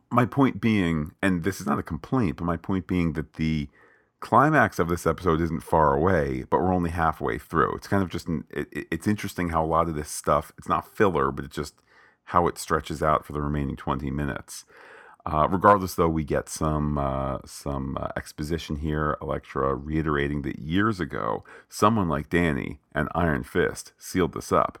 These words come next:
which means that only an Iron Fist can open it up. She adds that, uh, behind the walls, the true power of the hand, and, uh, Danny reminds her that he was trained by his masters to defeat the hand, and she says you could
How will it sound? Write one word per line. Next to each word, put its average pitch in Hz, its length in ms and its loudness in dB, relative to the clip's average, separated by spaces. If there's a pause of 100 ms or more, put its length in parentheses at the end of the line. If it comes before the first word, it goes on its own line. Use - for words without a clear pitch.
(100)
which - 140 -10
means 82 180 2
that 71 140 -2
only 92 500 2
an 64 160 -6
Iron 92 260 2
Fist - 440 -6
can 101 160 -2
open 135 280 0
it 67 140 -4
up. - 300 -4 (1700)
She - 220 -4
adds 87 400 0
that, 80 320 -2
uh, 71 340 2 (100)
behind 95 440 -2
the 85 60 -2
walls, 82 440 0
the - 80 -20
true 92 640 -4
power 80 400 2
of 73 180 -4
the 76 80 -8
hand, 110 580 -4 (340)
and, 71 440 -6
uh, 67 220 -2
Danny 78 320 -4
reminds 71 400 -6
her 73 80 -12
that 67 140 -12
he 76 80 -8
was 71 120 -6
trained 85 360 -2
by 73 80 0
his 76 180 -4
masters 65 520 -6
to - 60 -20
defeat - 360 -4
the 98 100 0
hand, 92 340 2
and 76 140 -4
she 76 440 -4 (120)
says 69 400 -2
you - 80 -14
could - 160 -14